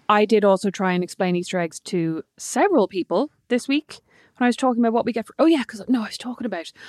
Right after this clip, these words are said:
I saw on Instagram this girl I follow who lives in Fort Wayne. Her name is Adriana Sink, S I N K E, and I love following her. She has, like, just, like, really nice taste in interiors, and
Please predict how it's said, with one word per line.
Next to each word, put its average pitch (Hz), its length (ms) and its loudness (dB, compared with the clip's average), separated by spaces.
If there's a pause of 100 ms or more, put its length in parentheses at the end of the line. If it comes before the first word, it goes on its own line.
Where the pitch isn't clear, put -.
(180)
I 240 40 -6
saw 269 200 2
on 254 120 4
Instagram 208 440 2
this 190 240 -6
girl 196 260 2
I 190 60 4
follow 185 240 2
who 185 40 0
lives 180 180 0
in 175 80 -4
Fort 175 200 -2
Wayne. 175 240 -2 (320)
Her 202 140 -2
name 180 180 2
is 175 180 -2
Adriana 180 500 0
Sink, - 540 -4 (280)
S 190 180 -4
I 185 80 0
N 180 160 -2
K 180 180 -4
E, 180 180 0
and 175 100 0
I 180 40 0
love 180 240 4
following 175 360 0
her. 156 120 -4 (240)
She - 180 -6
has, 175 140 -4
like, 170 200 -8 (300)
just, 226 200 -10
like, 196 260 0
really 214 300 2
nice 202 240 2
taste - 460 -2
in 196 140 -2
interiors, 190 640 0
and 180 400 -4